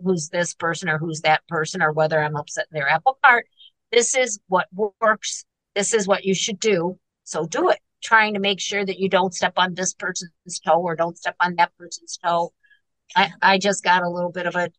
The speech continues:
a chiding because I was talking about some of the people that tend to dump a lot of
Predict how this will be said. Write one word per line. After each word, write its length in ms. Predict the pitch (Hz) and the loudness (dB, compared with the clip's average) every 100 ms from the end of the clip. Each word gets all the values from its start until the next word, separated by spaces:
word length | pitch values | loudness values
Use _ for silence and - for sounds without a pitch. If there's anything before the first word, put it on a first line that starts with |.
| _ - | _ -4
a 140 | 180 - | -4 -4
chiding 520 | - 196 185 185 180 | 4 6 6 2 -2
because 480 | 180 208 180 175 175 | -2 2 2 2 -2
I 100 | 170 | -2
was 180 | 180 | -4
talking 380 | - 175 170 185 | 0 2 2 -4
about 360 | 160 170 170 - | 2 2 2 -2
some 120 | 185 | -10
of 80 | 175 | -10
the 80 | 170 | -12
people 360 | 196 175 170 165 | -14 -6 -4 -2
that 160 | 165 156 _ _ _ _ _ _ _ - | -4 -6 _ _ _ _ _ _ _ 0
tend 300 | 214 202 190 | 2 2 0
to 140 | 196 | 0
dump 320 | 160 180 190 | 4 4 4
a 40 | 175 | 2
lot 300 | 175 175 | 6 6
of 100 | 170 | 4